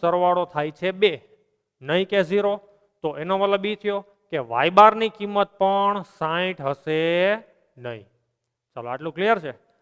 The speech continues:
આ વસ્તુ ખાસ યાદ રાખવાની છે. જો સરવાળો ઝીરો આપેલો હશે તો જ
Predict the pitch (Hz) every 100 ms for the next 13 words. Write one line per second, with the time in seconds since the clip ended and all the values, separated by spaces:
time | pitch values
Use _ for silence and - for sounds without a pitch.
0 | - 160 196 214 247 226 214 208 214 202
1 | 208 185 196 190 175 190 - _ _ -
2 | 175 226 - 202 202 214 214 147 135 165
3 | 202 196 202 196 147 151 202 208 220 _
4 | _ _ - 214